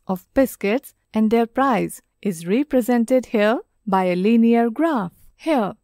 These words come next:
the number of items is a free or independent variable, while the price of the items is a dependent variable due to the number of items. In the graph,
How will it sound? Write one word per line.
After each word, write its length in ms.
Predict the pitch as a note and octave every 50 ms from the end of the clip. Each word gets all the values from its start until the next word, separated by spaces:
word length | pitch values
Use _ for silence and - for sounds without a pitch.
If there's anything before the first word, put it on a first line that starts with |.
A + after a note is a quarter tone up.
| _ _ _
the 160 | G#3+ G3+ G#3+
number 380 | G#3 A3 A#3+ C4+ D4+ E4 E4 E4
of 180 | E4+ D#4+ -
items 600 | C4 A#3+ B3+ D4 C#4+ - A#3 G3+ G3 A3+ A3+ - _ _ _ _ _
is 160 | - A3+ G3+
a 80 | A#3 A3+
free 500 | - _ _ - D4 D#4+ E4+ F4+ F#4 G#4+ - _ _ _
or 200 | - G#3+ G#3+ - _ -
independent 800 | C4+ D#4 D#4 C4 B3+ A3+ - G3+ F#3 F3+ F3 F#3 F3+ F3 -
variable, 600 | - G3 G3 G3+ G#3+ A3+ A#3 A#3 G#3+ G#3+ B3 D4+ G4 - _ _ _
while 400 | - G3 G3 F#3+ F#3+ G3 G#3+ B3 D4+ - _ _ _ -
the 140 | A3 A#3
price 440 | A3+ - - B3+ C4 D4 F4+ G#4 -
of 160 | D#4+ C4 G3
the 120 | - G3+ - -
items 560 | F#3 F#3 F3+ E3+ - F#3+ G3 A3 C4 - - _ _ _
is 160 | - A#3 G#3+
a 80 | B3+ B3
dependent 640 | G#3+ - C#4+ D4 - G4+ G4 E4+ B3+ A#3+ G3+ F3+ -
variable 640 | - G3+ G#3 G#3 G#3 G3+ G3 F3 F#3+ G3 A3 C4+ - _ _ A3
due 180 | G#3+ G#3 G3
to 140 | F3+ - F3+
the 120 | D#3+ F3+
number 460 | F3+ F3+ G3 G3+ G#3 G3 G3+ G3+ G#3 - _
of 120 | A3+ A3+ - _
items. 680 | B3+ C4 A#3+ A3 - F#3+ F3 E3 D#3+ - - - - _ _ _ _ _ _
In 180 | C4+ D4 D#4
the 100 | D#4 E4+
graph, 420 | C4 - A3+ G3+ G3 G3+ G#3 C4+